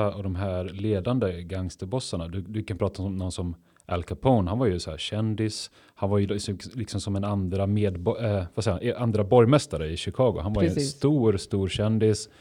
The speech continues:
Speaker 1: Och han var lite så untouchable. Samma sak som du hade i New York med, med de här Lu-, Lucky Luciano, vad heter han, Colombo och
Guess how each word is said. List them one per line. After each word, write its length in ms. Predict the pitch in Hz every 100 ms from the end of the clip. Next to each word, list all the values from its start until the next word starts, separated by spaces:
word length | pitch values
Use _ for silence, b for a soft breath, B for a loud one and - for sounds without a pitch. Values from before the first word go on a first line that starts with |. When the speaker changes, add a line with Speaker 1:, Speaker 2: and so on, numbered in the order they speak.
| B B B
Speaker 1:
Och 280 | B - 113
han 140 | 156
var 80 | 160
lite 220 | 160 156
så 360 | 143 143 139 131 B B B -
untouchable. 600 | 135 139 139 - 87 - - _ -
Samma 280 | 123 117
sak 280 | 113 117 110
som 140 | - 104
du 60 |
hade 200 | 107 98
i 300 | 98 95 92 b b b b b b _
New 160 | 98 101
York 440 | 110 107 101 -
med, 400 | 98 92 90 85
med 140 | 87
de 100 | 87
här 260 | 92 85 82
Lu-, 260 | 85 90 -
Lucky 260 | 107 98 101
Luciano, 600 | 95 - 101 98 98 90
vad 80 | 95
heter 160 | -
han, 220 | 95 90 85 _
Colombo 680 | - 104 101 98 92 95 90
och 420 | 87 80 90 87